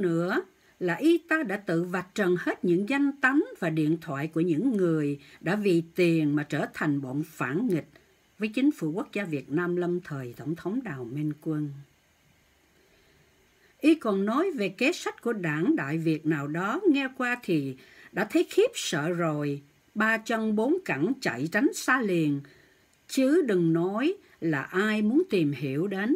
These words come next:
để ủng hộ. Dân Việt đang sống dưới chế độ độc ác độc tài của Cộng sản. Họ đang muốn thoát khỏi cuộc sống đau thương khổ ải này. Có ai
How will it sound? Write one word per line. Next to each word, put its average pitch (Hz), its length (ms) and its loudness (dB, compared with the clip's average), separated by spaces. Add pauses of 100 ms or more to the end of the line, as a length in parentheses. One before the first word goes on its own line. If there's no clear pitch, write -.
để 143 220 -6
ủng 139 200 -4
hộ. 127 420 -8 (1500)
Dân 302 240 6
Việt 160 340 2
đang 233 160 0
sống 277 240 2 (320)
dưới 254 160 0
chế 302 220 0
độ 170 340 -2
độc 170 300 -2
ác - 240 0
độc 180 300 -4
tài 151 240 -2
của 196 120 -12
Cộng 139 260 -6
sản. 143 460 -6 (340)
Họ 208 160 -2
đang 277 240 4
muốn 311 220 4
thoát - 260 -2
khỏi 170 260 -2
cuộc 175 260 -6
sống 247 340 0
đau 277 320 0
thương 302 340 6
khổ 151 180 -4
ải 170 380 -2
này. 156 420 2 (460)
Có 339 240 0
ai 285 520 2